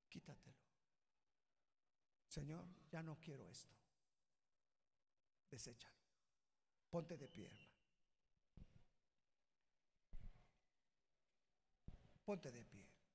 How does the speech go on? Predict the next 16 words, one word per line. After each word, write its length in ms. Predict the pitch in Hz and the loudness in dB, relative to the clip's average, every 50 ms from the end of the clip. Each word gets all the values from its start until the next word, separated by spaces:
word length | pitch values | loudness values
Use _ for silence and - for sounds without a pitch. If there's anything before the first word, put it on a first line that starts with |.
| - - - - - - _ - _ - - - - _ _ - - - _ - - - - - - - | -20 -20 -20 -20 -20 -20 _ -20 _ -20 -20 -20 -20 _ _ -20 -20 -20 _ -20 -20 -20 -20 -20 -4 2
Cierra 340 | - - - - 240 208 202 | 8 10 12 12 12 10 8
tus 240 | - 147 - - - | 8 6 6 6 4
ojos 380 | 101 120 - 113 110 - - | 2 0 -2 0 2 2 2
un 120 | 135 123 117 | 2 0 -2
momento. 460 | 113 113 110 - 113 113 - - - - - - - - - - - - - - _ _ _ _ _ _ - - - - - - - - - _ _ _ _ _ _ _ _ _ _ - - - - - _ _ - - - _ - - | -2 -2 -4 -6 -8 -10 -12 -14 -20 -20 -20 -20 -20 -20 -20 -20 -20 -20 -20 -20 _ _ _ _ _ _ -16 -14 -14 -14 -16 -16 -18 -20 -20 _ _ _ _ _ _ _ _ _ _ -20 -20 -20 -20 -20 _ _ -20 -20 -20 _ -2 2
¿Hay 120 | 156 151 | 6 6
alguna 500 | 170 170 165 175 180 180 170 170 170 165 | 6 8 8 6 6 6 6 6 6 6
área 220 | 170 165 160 165 | 6 4 4 2
en 120 | 156 139 135 | 0 0 0
tu 140 | - 165 156 | 0 0 2
vida 380 | 143 165 175 175 180 165 165 - - - - - - - - - - - - - - - - - - _ - - - - - - - - - - - - - - - - - - - - - - - - - - - - - 247 220 | 4 4 2 2 0 -2 -2 -6 -10 -16 -20 -20 -20 -20 -20 -20 -20 -20 -20 -20 -20 -20 -20 -20 -20 _ -20 -20 -20 -20 -20 -20 -20 -20 -20 -20 -20 -20 -20 -20 -20 -20 -20 -20 -16 -14 -14 -14 -14 -16 -20 -20 -20 -16 -10 -4 -2
en 100 | 135 127 135 | 2 4 4
la 120 | 131 139 | 4 6
que 120 | 131 151 | 8 8
requieras 580 | 147 156 151 - - 170 170 160 156 156 143 - | 10 10 8 8 6 8 8 8 8 6 6 6
despojarte? 840 | 165 135 - - - 139 123 - 151 147 - 90 - - - - | 6 6 6 6 4 4 4 4 4 4 2 2 0 -2 -2 -2